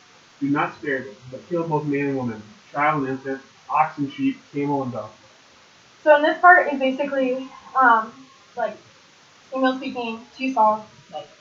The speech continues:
Speaker 2: what God told him. Uh, this is a call of, to go do to these people, like, this nation.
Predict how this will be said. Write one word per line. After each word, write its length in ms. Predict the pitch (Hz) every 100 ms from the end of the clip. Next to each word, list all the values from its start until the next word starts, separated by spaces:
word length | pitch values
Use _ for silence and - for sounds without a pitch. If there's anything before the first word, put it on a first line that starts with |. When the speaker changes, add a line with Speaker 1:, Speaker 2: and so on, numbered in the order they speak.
| - 202 -
Speaker 2:
what 180 | 220 208
God 220 | 208 208
told 160 | - 214
him. 260 | 202 208 208
Uh, 280 | 220 208 208 - - -
this 160 | 269 285
is 80 |
a 140 | 294 269
call 320 | 240 233 214
of, 260 | 220 220 - -
to 100 | 269
go 260 | 247 214 226
do 360 | 214 208 208 - -
to 80 | 262
these 180 | 247 196
people, 420 | 214 208 208 208
like, 180 | 208 202
this 120 | 220 -
nation. 140 | 190